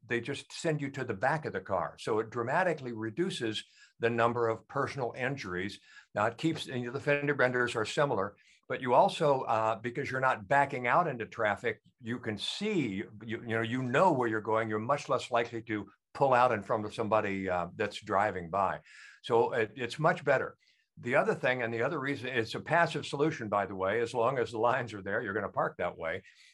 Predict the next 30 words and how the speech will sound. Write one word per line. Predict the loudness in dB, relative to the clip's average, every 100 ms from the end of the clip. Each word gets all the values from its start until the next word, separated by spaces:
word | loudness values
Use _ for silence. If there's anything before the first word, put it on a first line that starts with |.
| _
Uh, | -2 0 -2 -4 -8
the | -2
other | 0 0
thing | 0 0 0
that | 2
I | 2
point | 0 -2 2
out | 2
about | 2 0 0
it | -4
that | -6
is | -6 -4
really | 0 2 2
important | -4 -4 -6 -6 -8
is | -2 0 0 -6 _ _ _ _ -2
it | -2 2
does | 4 4 4
not | 2 2 -4
cost | -2 -2 -2 -4
any | -4 0
more | 2 4 4 0
to | -4
paint | -4 -2
the | 0
lines | 4 6 6 2 -2 -10 _ -6
reverse | -2 0 0 0
diagonal | 0 2 2 0 -4 -2
than | -2
diagonal. | -2 0 0 0 -4 -12 -6
They're, | -4